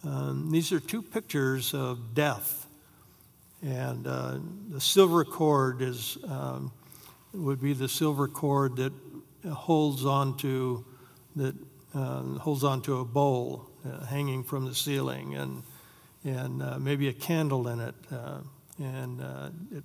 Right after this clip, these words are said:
pictures that, and that cord is broken. And what happens is the bowl is crushed.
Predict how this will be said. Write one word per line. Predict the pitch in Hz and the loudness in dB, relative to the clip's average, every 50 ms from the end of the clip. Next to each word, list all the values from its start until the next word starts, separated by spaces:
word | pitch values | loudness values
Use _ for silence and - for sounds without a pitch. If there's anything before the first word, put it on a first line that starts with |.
| - - | -6 -4
pictures | 151 147 147 - 160 139 127 - | -4 -2 0 0 -2 0 0 0
that, | - 139 131 135 135 135 - | 0 0 0 0 0 -2 -4
and | - 123 127 127 127 123 120 113 - - - - - - - - _ | -6 -6 -4 -4 -4 -6 -6 -10 -14 -20 -20 -20 -20 -20 -20 -20 _
that | - 143 135 135 - | -4 -4 -4 -4 -6
cord | - - - 170 165 165 151 147 | -2 6 8 10 10 10 10 8
is | 143 123 | 4 2
broken. | 110 113 117 139 151 165 175 170 - 139 117 110 117 117 113 - - - - - - - - - - - _ - _ - - 185 | 0 4 6 8 10 10 8 6 2 0 0 -2 -6 -8 -12 -14 -16 -18 -20 -20 -20 -20 -20 -20 -20 -20 _ -20 _ -10 -6 -4
And | 131 127 127 127 123 123 127 127 143 151 170 285 - - - - - - - 277 - - | -4 -2 -2 -4 -4 -4 -6 -6 -6 -8 -10 -14 -16 -20 -20 -20 -20 -20 -20 -20 -20 -12
what | - 175 135 135 131 117 | -8 -4 -2 -2 -2 0
happens | 147 160 180 - - 147 131 131 127 113 | 2 0 0 0 -2 -4 -2 -2 -4 -2
is | 131 131 127 127 117 - | -2 -2 -2 -2 -4 -4
the | - 135 | -4 -4
bowl | 117 113 131 139 147 151 151 143 131 | -4 0 2 4 4 6 4 4 2
is | 123 120 - | 0 -2 -4
crushed. | - - - - 156 151 131 113 - - - - - | -8 -10 -4 -2 0 0 0 -2 -4 -4 -4 -6 -14